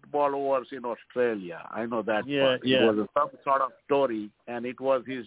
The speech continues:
Speaker 1: days when you used to play home in Australia. It was eight ball over,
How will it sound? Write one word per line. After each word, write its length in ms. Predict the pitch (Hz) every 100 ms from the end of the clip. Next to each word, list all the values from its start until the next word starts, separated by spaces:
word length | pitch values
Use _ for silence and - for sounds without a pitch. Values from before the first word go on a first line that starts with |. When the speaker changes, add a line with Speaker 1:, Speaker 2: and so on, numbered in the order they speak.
| 98
Speaker 1:
days 360 | 131 139 131 110
when 240 | 117 120
you 100 | 120
used 260 | 113 127 -
to 100 | 131 120
play 240 | 120 120
home 320 | 107 127 127
in 100 | 120
Australia. 600 | 113 104 - 135 139 120
It 160 | 113 113
was 180 | 117 110 -
eight 260 | 160 175 147
ball 220 | 107 107 104
over, 360 | 101 98 104